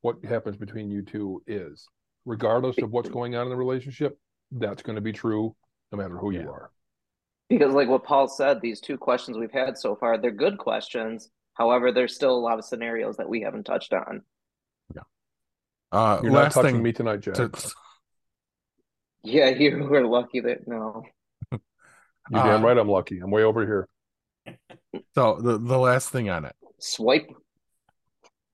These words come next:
Speaker 4: Your feelings are valid.
Speaker 1: Don't touch me.
Speaker 4: But maybe we don't need that. So just, you know,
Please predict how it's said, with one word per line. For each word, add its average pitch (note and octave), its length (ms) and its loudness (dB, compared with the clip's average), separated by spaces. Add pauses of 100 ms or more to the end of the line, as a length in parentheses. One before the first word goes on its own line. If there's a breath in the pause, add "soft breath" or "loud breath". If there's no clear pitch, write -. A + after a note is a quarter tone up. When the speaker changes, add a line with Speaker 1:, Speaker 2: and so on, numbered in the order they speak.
(240)
Speaker 4:
Your B2 100 0
feelings D3+ 480 6
are E3+ 120 4
valid. C3+ 500 4 (240)
Speaker 1:
Don't G2+ 160 -18
touch - 220 -12
me. - 160 -16 (960)
Speaker 4:
But A2 280 4 (2250)
maybe B2+ 520 2
we C#3+ 140 2
don't A#2+ 240 -2
need A2 200 -6
that. D#2+ 200 -6 (360)
So G2+ 500 2
just, B2 360 -4 (100)
you A#2+ 140 -2
know, G2+ 340 0